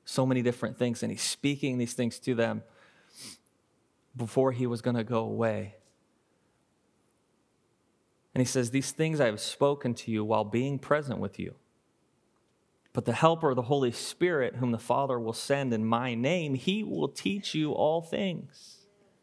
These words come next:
and bring to your remembrance all things that I said to you.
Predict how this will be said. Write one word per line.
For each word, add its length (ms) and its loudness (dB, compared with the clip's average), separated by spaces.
and 180 4
bring 320 2
to 120 -2
your 120 4
remembrance 760 0
all 520 0
things 460 0
that 140 0
I 120 -2
said 380 -2
to 120 -10
you. 220 -8